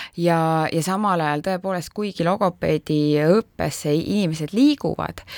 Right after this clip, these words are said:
siis, äh, peale õpingute lõppu siis ei, tihti ei minda sellele tööle, see töö on, äh, ei ole võib-olla niivõrd keeruline,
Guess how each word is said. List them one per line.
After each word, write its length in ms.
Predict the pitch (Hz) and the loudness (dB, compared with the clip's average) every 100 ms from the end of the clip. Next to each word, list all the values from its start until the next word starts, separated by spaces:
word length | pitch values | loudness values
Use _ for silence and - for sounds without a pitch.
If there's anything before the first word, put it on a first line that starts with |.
| - - - | -14 -14 -10
siis, 540 | - 190 170 156 - | -2 4 4 2 2
äh, 260 | 165 156 156 | 2 4 2
peale 760 | 175 196 214 196 156 151 156 151 | 2 4 6 6 4 2 2 2
õpingute 500 | 208 - 175 156 - | 0 0 -2 0 0
lõppu 540 | 185 277 _ _ 151 147 | -2 -2 _ _ 2 2
siis 380 | 156 165 151 - | 2 -4 -4 -2
ei, 220 | 160 160 160 - - _ | 0 0 -4 -12 -20 _
tihti 300 | 202 - - | -2 -2 2
ei 100 | 190 | 2
minda 360 | 180 233 247 160 | 4 4 4 0
sellele 340 | 170 160 151 151 | -2 -2 0 -2
tööle, 460 | 226 285 208 165 | -2 0 2 0
see 140 | 170 170 | 0 -4
töö 220 | 196 214 175 | -2 0 2
on, 180 | 160 156 156 | 0 0 -2
äh, 320 | 156 156 - - - - - | -2 -4 -6 -12 -14 -18 -6
ei 120 | 190 | 0
ole 220 | 208 226 190 | 4 4 4
võib-olla 400 | 160 165 160 160 | 2 0 0 2
niivõrd 500 | 170 208 175 151 - - | 4 4 2 0 -2 2
keeruline, 640 | 240 285 233 156 147 143 | 4 6 2 0 0 0